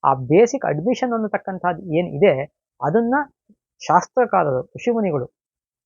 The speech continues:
because of so many reasons, ಅದನ್ನೆಲ್ಲ ನಾನು ಇಲ್ಲಿ ಹೇಳಕ್ ಸಾಧ್ಯ ಇಲ್ಲ,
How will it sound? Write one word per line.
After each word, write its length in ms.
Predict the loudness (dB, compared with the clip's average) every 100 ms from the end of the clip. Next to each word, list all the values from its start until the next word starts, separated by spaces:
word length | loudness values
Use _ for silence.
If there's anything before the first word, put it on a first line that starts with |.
| -4
because 300 | 4 4 6
of 340 | 4 2 -2 -20 _ -2
so 100 | 0
many 180 | 2 0
reasons, 420 | 0 -2 -6 -14 _ _ _ -2
ಅದನ್ನೆಲ್ಲ 360 | 0 2 2 4
ನಾನು 280 | 2 2
ಇಲ್ಲಿ 280 | -2 0 2
ಹೇಳಕ್ 300 | 4 4 4 2
ಸಾಧ್ಯ 240 | 0 2
ಇಲ್ಲ, 200 | 0 2